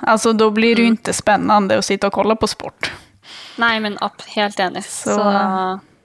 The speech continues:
Speaker 1: Och sen efter den här, eh, Toblarshelgen då, då åker ni vidare till, eh, Engadindalen och La Diagonela.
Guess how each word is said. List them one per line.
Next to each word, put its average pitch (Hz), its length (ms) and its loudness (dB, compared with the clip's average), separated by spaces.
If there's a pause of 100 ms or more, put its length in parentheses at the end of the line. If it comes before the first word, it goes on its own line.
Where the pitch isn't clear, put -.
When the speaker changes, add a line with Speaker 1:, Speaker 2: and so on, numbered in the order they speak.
(720)
Speaker 1:
Och 254 140 4
sen 277 300 4
efter 247 440 2
den 220 200 4
här, 202 380 4
eh, 196 520 6
Toblarshelgen 214 920 0
då, 196 240 2
då 214 420 2 (920)
åker 208 240 0
ni 202 140 2
vidare 208 440 2
till, 202 500 -2
eh, 190 200 2 (220)
Engadindalen 214 920 2
och - 260 -6 (120)
La 208 180 2
Diagonela. 214 520 0